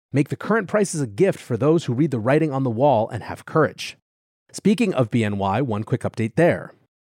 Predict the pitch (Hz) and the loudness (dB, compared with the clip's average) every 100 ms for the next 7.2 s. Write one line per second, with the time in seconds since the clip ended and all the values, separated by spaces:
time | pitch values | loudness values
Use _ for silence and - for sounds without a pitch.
0 | _ - 131 120 107 120 143 139 - 107 | _ 2 2 4 2 2 2 0 -2 -2
1 | 113 151 127 104 92 92 165 175 - 117 | 2 4 4 0 -2 0 0 0 -6 -6
2 | - - 214 - 170 175 180 160 151 160 | -6 -2 -2 0 -2 2 2 2 0 2
3 | 117 110 110 110 101 127 156 - 135 - | 2 2 -2 -2 -2 -2 -2 -2 -2 -2
4 | 123 127 - 165 - 139 110 98 - 117 | -2 -4 -2 -2 0 0 0 0 -2 -4
5 | 107 147 165 160 - 120 104 113 - 110 | 0 2 4 2 0 -2 -2 -4 0 0
6 | 120 - 101 87 98 90 - 131 90 69 | 0 -2 -2 -2 -2 -2 0 0 0 -4
7 | - | -12